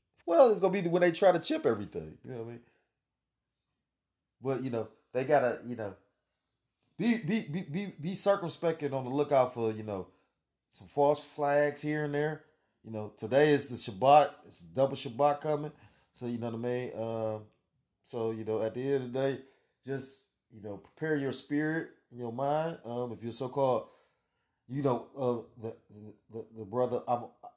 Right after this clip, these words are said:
Amawan Abad, he did a video. He said, "Gird up the, uh, loins of your mind."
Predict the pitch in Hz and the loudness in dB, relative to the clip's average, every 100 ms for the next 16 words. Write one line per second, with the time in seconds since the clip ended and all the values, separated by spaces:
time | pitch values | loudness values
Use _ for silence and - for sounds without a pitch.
0 | - 123 120 123 123 120 110 113 123 120 | -8 -6 -4 0 2 0 -2 2 4 4
1 | 113 123 123 110 123 120 113 107 110 117 | 2 -6 -6 -4 -4 -2 -2 -2 -2 0
2 | 120 - 113 - 113 110 101 117 123 110 | 0 -2 -6 -6 -4 -4 -4 -2 -2 -2
3 | 104 104 120 139 98 | -6 -6 -2 0 0